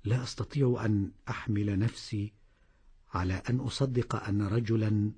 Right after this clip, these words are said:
له شأنك في الحياة، ويداه على عجلة حكومة عظمى، وأذن على عجلة أوروبا، في وسعه أن يترك كل شيء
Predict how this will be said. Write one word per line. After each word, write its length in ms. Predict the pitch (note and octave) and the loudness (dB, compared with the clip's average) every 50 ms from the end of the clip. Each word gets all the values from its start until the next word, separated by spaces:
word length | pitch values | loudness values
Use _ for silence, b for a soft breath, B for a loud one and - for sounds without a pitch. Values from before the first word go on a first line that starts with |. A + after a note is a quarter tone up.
| - - - - | -10 -14 -6 -4
له 320 | F#2 F#2+ F2 E2+ F#2 E2+ | -2 0 0 -2 -2 -4
شأنك 500 | - - A#2 - - - F#2 E2+ - - | -4 -4 -4 -4 -4 -4 -6 -4 -4 -6
في 120 | F2 - F2 | -6 -6 -6
الحياة، 520 | E2 - - G2 F2 F2 G2 G2 F#2 - - - - - - - - - - - - - - - - - - - _ - | -8 -6 -4 -2 -2 -2 -2 -2 -4 -8 -10 -18 -20 -20 -20 -20 -20 -20 -20 -20 -20 -20 -20 -20 -20 -20 -20 -20 _ -8
ويداه 720 | - F2+ G#2 G#2+ G#2 G#2+ C3+ C#3+ C3 A2 A#2 B2+ B2 B2+ B2+ - - - - | -4 0 2 2 4 4 4 4 4 4 2 2 2 0 -2 -6 -12 -12 -8
على 220 | - G2+ F2+ F2 | -4 -4 -2 -2
عجلة 480 | E2+ D#2+ G2 A2+ G#2+ A2 G2+ G2+ F#2+ - - G2 | -2 -2 -2 -2 0 0 -2 -2 -2 -4 -6 -8
حكومة 640 | F2 - F#2+ F#2 - - C#3+ C3 A2+ F#2+ E2 - - | -6 -6 -6 -6 -4 -2 0 0 0 0 -2 -4 -4
عظمى، 560 | D#2+ D#2+ D#2+ F#2+ G#2 F#2 F#2 F#2+ F#2 F2 E2+ - _ _ _ - - - - - - - - - - - - - - - - - - - - - _ _ - - | -4 -2 -2 -2 -2 -2 -2 -2 -2 -2 -4 -6 _ _ _ -20 -20 -20 -20 -20 -20 -20 -20 -20 -20 -20 -20 -20 -20 -20 -20 -20 -20 -20 -20 -20 _ _ -14 -8
وأذن 760 | - F2+ - - C#3 B2 A2 B2+ B2 A#2 A2+ A2+ A2 G#2+ G#2 A2 b b b b b b b b b _ | -8 -8 -2 0 0 2 4 4 4 6 6 4 4 2 0 -2 b b b b b b b b b _
على 220 | - E2+ F2 F2 E2+ | -6 -4 -4 -2 -2
عجلة 480 | D#2+ D#2+ G#2+ G2+ F#2+ G2+ F2+ F2+ E2+ - - F#2+ - | -2 -2 -2 -2 -2 -2 -2 -2 -4 -6 -8 -8 -6
أوروبا، 500 | F2 F2 F2+ E2+ - - - E2 E2 - - - - - - - - - - - - - | -6 -6 -6 -6 -8 -8 -10 -10 -10 -10 -16 -20 -20 -20 -20 -20 -20 -20 -20 -20 -20 -20
في 220 | - - - G2 | -12 -6 -4 0
وسعه 540 | F2 A2+ C#3 - - C3 A#2 A#2 B2 C3 - | 2 2 2 2 2 2 2 2 0 0 0
أن 80 | A#2 G#2+ | 2 2
يترك 460 | G#2+ B2+ C3 - - B2+ G#2+ - A#2+ | 2 2 2 0 -2 -2 0 0 -2
كل 340 | G#2+ - - D3+ C3 C3 A2+ | -2 0 2 2 2 2 0
شيء 380 | - - D3 C#3+ G#2+ F#2 - | 0 0 0 0 0 -2 -6